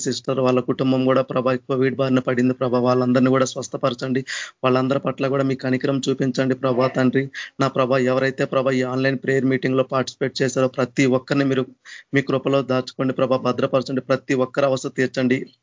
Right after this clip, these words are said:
నాయన. ఈ వైరస్ ఈ గ్రూప్ లో ఎవరిని పట్టడానికి వీలు లేకుండా ప్రభా అందరి చుట్టూ ప్రభా మీరు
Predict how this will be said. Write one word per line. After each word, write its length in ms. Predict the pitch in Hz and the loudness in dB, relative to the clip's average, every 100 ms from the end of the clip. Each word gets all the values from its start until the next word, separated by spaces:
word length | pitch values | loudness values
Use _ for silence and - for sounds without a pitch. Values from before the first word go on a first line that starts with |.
| 131 | -2
నాయన. 220 | 127 127 127 127 | 0 2 2 4
ఈ 20 | 123 | 4
వైరస్ 300 | 135 139 131 - - - - - 139 | 4 2 -2 -12 -18 -18 -18 0 0
ఈ 40 | 120 | 4
గ్రూప్ 240 | 139 139 | 2 2
లో 40 | 139 131 | 0 2
ఎవరిని 240 | 127 135 139 | 0 0 -4
పట్టడానికి 420 | - - 131 127 127 113 | -6 -4 -6 -4 -2 0
వీలు 140 | 131 | 2
లేకుండా 300 | 131 135 131 131 | 0 0 -2 -2
ప్రభా 220 | 127 127 123 - - | -4 -4 -6 -10 -2
అందరి 220 | 127 135 131 | 2 2 2
చుట్టూ 240 | 135 - 139 135 | -2 0 0 2
ప్రభా 200 | 131 127 | 2 2
మీరు 120 | 127 | 0